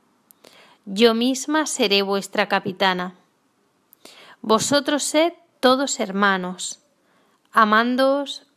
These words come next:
comprendiéndoos, ayudándoos. La única cosa que importa es que os dejéis formar por mí.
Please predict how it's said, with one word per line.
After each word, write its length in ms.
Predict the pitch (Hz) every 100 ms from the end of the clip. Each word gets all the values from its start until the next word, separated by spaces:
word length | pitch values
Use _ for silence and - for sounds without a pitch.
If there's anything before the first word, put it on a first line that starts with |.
| _
comprendiéndoos, 1400 | 220 214 196 190 190 208 226 240 240 233 240 - - - _ _
ayudándoos. 1000 | 208 196 202 202 190 185 185 185 - - _ _ _ _ _ _ _ _ _ _ _ _ _ _ _ _ - - - - _
La 200 | 220 226
única 340 | 247 262 240
cosa 400 | 254 254 - 226
que 80 | 208
importa 560 | 196 185 233 233 226 202
es 140 | 202
que 120 | -
os 120 | 233 220
dejéis 360 | 202 233 240
formar 560 | - 226 196 196 196 190
por 180 | 196 185
mí. 260 | 185 185